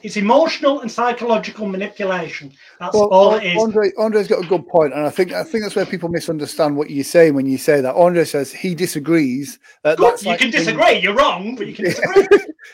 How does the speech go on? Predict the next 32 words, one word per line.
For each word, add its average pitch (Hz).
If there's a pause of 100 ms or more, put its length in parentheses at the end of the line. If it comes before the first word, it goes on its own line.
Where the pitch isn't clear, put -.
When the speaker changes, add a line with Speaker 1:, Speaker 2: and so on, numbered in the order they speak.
(260)
Speaker 2:
Uh, 185
but 190
he 208
says 190
that's 202
like 190
saying 170
dream 185
it 151
only 170
happens 151
to 151
people 151
that 147
believe 143
in 139
dreams. 131 (340)
But 196
the 214
Speaker 1:
No, 262
it 320
Speaker 2:
dream 311
Speaker 1:
isn't. 196 (140)
Speaker 2:
<laughs> -
Yeah. 202 (720)
Speaker 1:
No, 262
it 294
isn't. 226 (540)
Dreaming 285 (240)
is 214
a 214
neurological 269